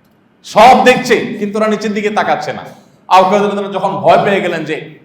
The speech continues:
এখন তো আমরা ধরা পড়েই যাব, তখন নবী সাল্লাল্লাহু আলাইহি সাল্লাম অত্যন্ত দৃঢ়তার সাথে বলেছিলেন,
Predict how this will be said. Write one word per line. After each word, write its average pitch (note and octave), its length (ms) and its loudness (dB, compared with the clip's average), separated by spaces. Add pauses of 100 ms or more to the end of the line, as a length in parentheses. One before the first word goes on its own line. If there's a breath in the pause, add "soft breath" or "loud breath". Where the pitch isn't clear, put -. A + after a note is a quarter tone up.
(140)
এখন A3 240 -12
তো G#3+ 60 -4
আমরা G3+ 160 -6
ধরা E3 200 -2
পড়েই E3 340 -4
যাব, - 140 -10 (920)
তখন E3+ 180 -2
নবী D#3+ 120 -4
সাল্লাল্লাহু C#3+ 400 -6
আলাইহি F3+ 80 -8
সাল্লাম - 320 -12
অত্যন্ত E3+ 760 -10
দৃঢ়তার A3+ 440 2
সাথে A3 260 -4
বলেছিলেন, C#3 460 -6